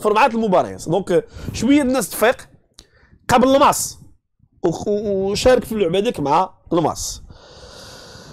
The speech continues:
امين، شي اخبار على الكاروشي؟ ما عنديش اخبار، وبصراحه خصني نتواصل معاه لانه صديق عزيز ومن اللاعبين الكبار اللي دازوا في ذاك المركز ديال، آه، ظهير ايسر في تاريخ الكره القدم المغربيه. عندك شي مشكله مع اسامه؟ لا، لا، نهائيا، نهائيا،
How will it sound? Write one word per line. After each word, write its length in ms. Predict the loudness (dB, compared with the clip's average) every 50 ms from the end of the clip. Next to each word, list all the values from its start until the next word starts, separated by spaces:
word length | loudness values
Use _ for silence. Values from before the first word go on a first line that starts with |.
| -20 -10 -6 -6
امين، 420 | -4 -2 -2 0 0 0 -2 -2
شي 120 | -2 -4 -4
اخبار 200 | -2 0 0 0
على 80 | 0
الكاروشي؟ 420 | 0 0 2 2 2 2 0 0 -2
ما 100 | 0 -2
عنديش 240 | -2 -2 -4 -4
اخبار، 580 | -4 -6 -4 -4 0 4 6 6 8 8 6 6
وبصراحه 380 | 4 2 0 0 0 0 0 -2
خصني 140 | -2 -4
نتواصل 320 | -2 0 -2 -2 0 -2 -2
معاه 120 | 0 0
لانه 220 | 0 0 -2 -2 -4
صديق 400 | -2 -2 0 0 0 0 -2 -2
عزيز 460 | 0 0 0 0 0 -2 -2 -2 -2
ومن 140 | 0 0 0
اللاعبين 500 | 0 0 0 0 2 2 2 2 2 2
الكبار 460 | 0 0 2 4 6 6 6 6 4
اللي 100 | 2 0
دازوا 240 | 0 0 0 -2 -2
في 60 | -2
ذاك 140 | -4 -2 -2
المركز 380 | -2 -2 -2 -4 -2 -4 -4 -2
ديال، 180 | -2 -2 -2
آه، 220 | 0 0 0 0 0
ظهير 320 | 0 2 2 2 2 0
ايسر 260 | -2 -4 -2 -4 -4
في 60 | -2
تاريخ 220 | -2 0 0 0 -2
الكره 220 | -2 -4 -4 -4
القدم 260 | -2 -2 -2 -2 -2
المغربيه. 260 | -2 -2 -2 -2 -2 -2
عندك 160 | -4 -6 -6
شي 120 | -6 -6
مشكله 300 | -6 -6 -6 -4 -4 -4
مع 140 | -4 -4 -6 -6
اسامه؟ 300 | -6 -6 -4 -4 -4 -4
لا، 440 | -2 -2 -2 -2 -2 -2 -2 -2 -4
لا، 220 | -4 -4 -4 -4
نهائيا، 580 | -4 -4 -2 -2 -4 -4 -4 -6 -6 -6 -8 -10 -14 _ _ -6
نهائيا، 520 | -2 0 0 0 0 -2 -2 -6 -6 -8